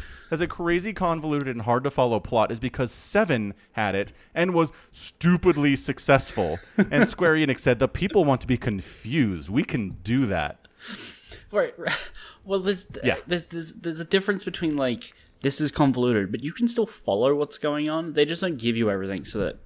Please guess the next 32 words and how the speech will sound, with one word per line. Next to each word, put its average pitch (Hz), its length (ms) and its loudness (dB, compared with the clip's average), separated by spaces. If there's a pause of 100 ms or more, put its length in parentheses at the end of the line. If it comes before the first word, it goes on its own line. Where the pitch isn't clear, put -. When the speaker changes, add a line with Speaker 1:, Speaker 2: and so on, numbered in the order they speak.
Speaker 2:
you 120 140 -2
know, 87 240 -8 (500)
it 117 140 -6
feels 151 340 2
consistent 131 580 0
once 117 220 -2
you 117 60 -4
get 113 160 -4
the 123 80 -6
reveals 98 480 -6
later, 50 320 -8 (420)
right? 104 300 -4
That 101 80 -2
you 127 180 -2
can 135 160 0
go 123 140 4
back 107 340 2
and 123 160 2
be 110 80 2
Speaker 1:
I'll 107 60 -2
Speaker 2:
like, 104 140 0
Speaker 1:
take 151 200 -2
your 147 260 -2
word 117 220 0
on 78 160 -4
it. 76 120 -12
Speaker 2:
<laughs> - 20 -20
Right, 120 340 -2
yeah, 110 140 -2
you'll 123 260 -2
have 123 240 -2
to. - 160 -10